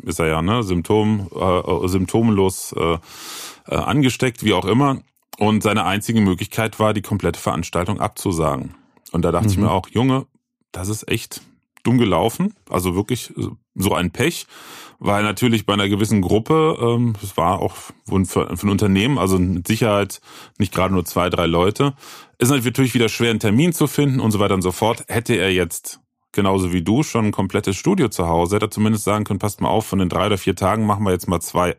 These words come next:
Speaker 1: digital. Und dann noch mal ein oder zwei Tage zu finden, wo wir das Ganze dann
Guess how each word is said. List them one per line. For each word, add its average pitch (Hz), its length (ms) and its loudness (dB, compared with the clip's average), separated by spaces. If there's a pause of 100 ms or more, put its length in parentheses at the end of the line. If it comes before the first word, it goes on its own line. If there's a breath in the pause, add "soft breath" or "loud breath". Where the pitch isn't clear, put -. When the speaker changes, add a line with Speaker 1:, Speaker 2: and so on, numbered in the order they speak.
(100)
Speaker 1:
digital. 92 840 -2 (800 loud breath)
Und 92 60 2
dann 104 140 2
noch 135 120 0
mal 110 140 2
ein 110 140 0
oder 104 120 2
zwei 101 220 0
Tage 101 280 0
zu 98 120 -4
finden, 101 260 2
wo 92 120 4
wir 92 40 2
das 87 140 0
Ganze 95 300 0
dann 85 300 0